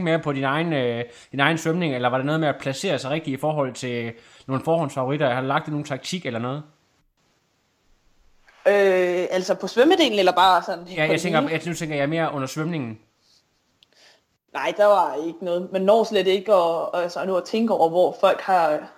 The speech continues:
Speaker 2: har sat sig henne, eller
Speaker 1: Nej.
Speaker 2: stået på den der strand, så det, det er bare sådan lidt tilfældigt, hvem man står ved siden af, og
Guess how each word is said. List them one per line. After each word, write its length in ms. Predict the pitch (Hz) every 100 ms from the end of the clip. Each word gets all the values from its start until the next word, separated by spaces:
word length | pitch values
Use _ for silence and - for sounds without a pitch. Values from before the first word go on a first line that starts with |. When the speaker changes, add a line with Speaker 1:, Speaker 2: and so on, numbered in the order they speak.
| _
Speaker 2:
har 300 | - 165 160 - _ _ _ _ _ _
sat 300 | - 175 175
sig 100 | -
henne, 340 | 185 180 190 170
eller 160 | 160
Speaker 1:
Nej. 120 | 151
Speaker 2:
stået 300 | - 190 190 190
på 200 | 180 190
den 200 | 185 170 -
der 120 | 180 -
strand, 300 | - 196 196 -
så 260 | 175 160 - - - - - - - _ _ _ _
det, 180 | 208 214 - _ 208
det 80 |
er 40 | 214
bare 220 | 175 165
sådan 200 | 165 156
lidt 200 | 160 160
tilfældigt, 540 | - 165 185 180 - -
hvem 140 | 190
man 120 | 180 175
står 140 | 156
ved 100 | 160
siden 260 | - 196 190
af, 180 | 160
og 160 | 160